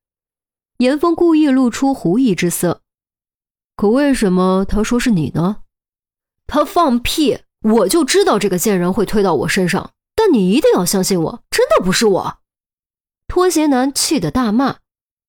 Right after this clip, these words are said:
“相信你？他先招供的，我为什么要相信你？”<laughs> 严峰冷笑一声，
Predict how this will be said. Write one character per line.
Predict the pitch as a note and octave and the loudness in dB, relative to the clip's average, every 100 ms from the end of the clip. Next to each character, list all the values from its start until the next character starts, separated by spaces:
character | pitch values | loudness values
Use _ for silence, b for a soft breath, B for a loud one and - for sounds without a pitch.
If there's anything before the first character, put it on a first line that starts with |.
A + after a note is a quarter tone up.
| _ _ _ _ - | _ _ _ _ -8
“相 | - D4 | -2 0
信 | D#4+ E4 F3+ | 2 2 2
你？ | C#3 E3 - _ _ _ - | 0 -6 -8 _ _ _ -4
他 | C4+ D4+ | 0 0
先 | D4+ D4 | 2 2
招 | C#4+ C#4+ | 2 2
供 | C#4+ A#3 | 0 0
的， | D#3+ - - _ - | -2 -6 -12 _ -2
我 | G3 | 0
为 | G#3 G#3+ | 2 2
什 | G3 | 0
么 | F3+ | 0
要 | G3+ | 0
相 | B3+ | 0
信 | C4+ C#4 | 0 0
你？” | E3 C#3 D#3 _ _ _ _ | 0 -4 -10 _ _ _ _
<laughs> | - - - - _ _ _ _ - - - _ - _ | -2 -2 -2 -10 _ _ _ _ -20 -20 -20 _ -20 _
严 | C#4 D4+ | -2 0
峰 | E4 F#4+ | 2 2
冷 | D#4+ F3 E3 | 2 0 -2
笑 | - E4+ | 0 2
一 | A3 F#3+ | 2 0
声， | F#3 G#3+ A3+ | 0 -2 -2